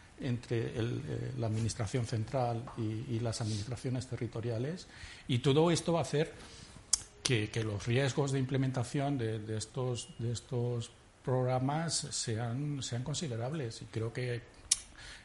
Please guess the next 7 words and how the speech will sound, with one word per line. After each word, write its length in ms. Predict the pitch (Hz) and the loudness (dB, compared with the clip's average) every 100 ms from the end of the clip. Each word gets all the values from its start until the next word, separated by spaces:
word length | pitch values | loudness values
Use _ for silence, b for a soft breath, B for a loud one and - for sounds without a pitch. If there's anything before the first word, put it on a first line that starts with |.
| B | B
deberíamos, 880 | 220 120 117 117 127 135 139 139 - - - - - B B B | -2 2 4 4 4 4 2 0 -2 -10 -20 -20 -10 B B B
o 160 | 101 107 | -2 2
alguien 300 | 135 135 117 | 2 4 2
debería 520 | 113 113 127 127 147 B B B - | 2 2 2 2 -2 B B B -2
pensar 400 | 123 113 131 127 | 0 2 2 2
más 240 | 123 123 | 2 2
despacio, 640 | 127 117 - 127 - 139 | 0 -2 0 -2 0 -4